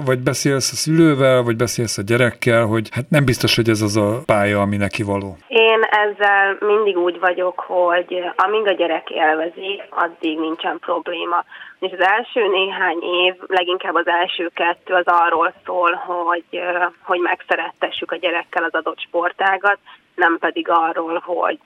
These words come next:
Speaker 2: hogy én most világbajnok táncost faragjak belőle. A gyereknek az a fő, hogy, hogy miben van sikerélménye. Még hogyha elsőre nem is tűnik úgy, hogy, hogy tehetséges az adott sportban, sok gyakorlással szerintem a, a ritmus,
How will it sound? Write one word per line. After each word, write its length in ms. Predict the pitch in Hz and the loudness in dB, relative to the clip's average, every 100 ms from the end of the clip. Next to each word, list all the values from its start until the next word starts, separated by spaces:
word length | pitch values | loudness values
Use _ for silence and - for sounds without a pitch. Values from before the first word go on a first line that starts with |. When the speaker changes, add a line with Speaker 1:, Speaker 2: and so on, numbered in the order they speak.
| 175 - | -12 -10
Speaker 2:
hogy 200 | - 170 | -6 -4
én 100 | 165 | -2
most 180 | 170 - | -2 -2
világbajnok 640 | 170 151 165 156 160 160 | -2 -2 -2 -2 -2 -6
táncost 420 | - 160 - 160 - | -8 -10 -10 -14 -6
faragjak 480 | 175 185 - 185 175 | -4 -4 -4 -6 -4
belőle. 500 | 180 175 - - - - - | -4 -4 -6 -4 -4 -6 -4
A 100 | 185 | 0
gyereknek 460 | 185 240 254 214 196 | 4 4 2 0 0
az 100 | 185 | 0
a 120 | 180 - | -2 0
fő, 220 | 196 196 | 4 4
hogy, 320 | 190 190 180 | 4 2 2
hogy 180 | 190 185 | 0 -2
miben 280 | 196 190 170 | 0 0 -2
van 160 | 156 147 | -4 -4
sikerélménye. 1000 | - - 131 143 151 160 147 147 160 165 _ - _ | -8 -8 -6 -6 -4 -4 -6 -6 -6 -8 _ -20 _
Még 200 | - 196 | -4 0
hogyha 640 | 214 208 214 208 208 214 220 | 0 2 2 4 4 2 2
elsőre 500 | 214 226 - 208 180 | 0 0 0 0 2
nem 160 | 208 | 2
is 200 | 202 - | 2 -2
tűnik 420 | - 165 170 - - | -4 -6 -6 -8 -8
úgy, 260 | 165 170 | -6 -6
hogy, 600 | - 175 165 170 175 190 175 | -2 0 2 0 -6 -10 -4
hogy 160 | 185 180 | -4 -2
tehetséges 600 | - - 165 - 170 175 | -2 -2 -2 -4 -2 -2
az 100 | 190 | 0
adott 280 | 185 165 160 | 0 0 -6
sportban, 680 | - 190 190 190 214 214 214 - - - - _ - | -4 0 2 2 2 2 0 -6 -20 -20 -20 _ -4
sok 300 | - 208 196 | 2 2 2
gyakorlással 960 | 170 165 170 175 180 190 190 196 190 - | -2 0 2 2 2 -2 -2 0 0 0
szerintem 420 | 185 180 190 170 | -6 -4 -4 -2
a, 260 | 165 156 - | 0 -2 0
a 140 | 160 | 0
ritmus, 1000 | 151 180 - 190 170 170 170 - - - | 0 -4 -6 -8 -2 -2 -2 -2 -4 -6